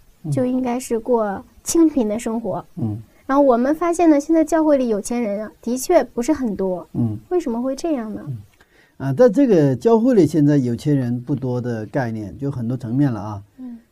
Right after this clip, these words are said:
Speaker 1: 这个可能一句话、两句话就可能，呃，这个断定的会可能这个会有这个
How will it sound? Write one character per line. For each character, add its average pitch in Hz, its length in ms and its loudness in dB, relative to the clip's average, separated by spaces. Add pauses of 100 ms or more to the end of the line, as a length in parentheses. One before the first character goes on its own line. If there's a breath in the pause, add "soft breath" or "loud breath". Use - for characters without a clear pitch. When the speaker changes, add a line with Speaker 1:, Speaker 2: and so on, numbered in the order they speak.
Speaker 1:
这 147 140 -2
个 127 220 -2
可 - 180 -8
能 135 100 0
一 151 200 -2
句 175 100 2
话、 165 140 2
两 117 200 0
句 131 120 0
话 127 320 -2
就 101 680 -10 (180)
可 120 120 -16
能， 117 260 -8 (240)
呃， 101 300 -16
这 120 100 -14
个 107 80 -12
断 202 320 2
定 147 220 2
的 117 120 -4
会 135 220 -4
可 120 140 -10
能 113 240 -8 (180)
这 120 140 -10
个 101 160 -14 (240)
会 98 480 -16 (140)
有 104 180 -14
这 127 160 -8
个 113 200 -8